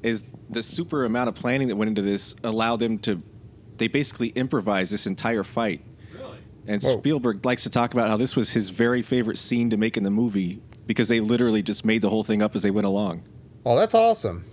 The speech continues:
Speaker 3: And that's also terrifying because one of my big questions during this scene is how do they plan around those propellers?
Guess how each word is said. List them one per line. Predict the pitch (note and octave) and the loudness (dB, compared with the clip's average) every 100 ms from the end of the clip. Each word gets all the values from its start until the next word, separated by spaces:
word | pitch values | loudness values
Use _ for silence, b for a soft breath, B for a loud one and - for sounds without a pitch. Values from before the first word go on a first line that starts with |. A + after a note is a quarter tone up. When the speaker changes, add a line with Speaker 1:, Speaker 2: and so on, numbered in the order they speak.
| - - - - - - - B B B B B - | -20 -20 -20 -20 -20 -20 -20 B B B B B 2
Speaker 3:
And | |
that's | E3+ F#3 | 4 6
also | B3+ C4 A#3 | 6 4 2
terrifying | - G3+ C4 B3 - C3 A#2+ | 4 6 8 6 4 2 2
because | B2 C3+ D3+ | 0 2 4
one | G#3+ | 4
of | G#3+ | 4
my | F3 | 4
big | F3+ D#3 | 4 4
questions | G3+ B3 - E3 | 4 4 4 0
during | B2 C3+ B2 | 2 2 4
this | A2+ A2+ | 2 0
scene | - B2 B2 | 0 0 0
is | B2 A#2 | -2 0
how | - F3 G3 A3+ | 4 4 6 4
do | G3+ | 4
they | F3 F3 E3+ E3 D#3+ B B B B B B - | 2 4 4 4 2 B B B B B B -8
plan | - F3 F3 F#3 F#3 | 2 4 4 2 2
around | D3+ C#3 D3 E3+ D#3 C#3 C3+ | 2 4 6 6 4 2 2
those | C3 C3 B2 | 2 0 0
propellers? | C3+ G#2+ C#3 C3 F#2 D2+ - - | -2 2 4 4 0 -6 -10 -12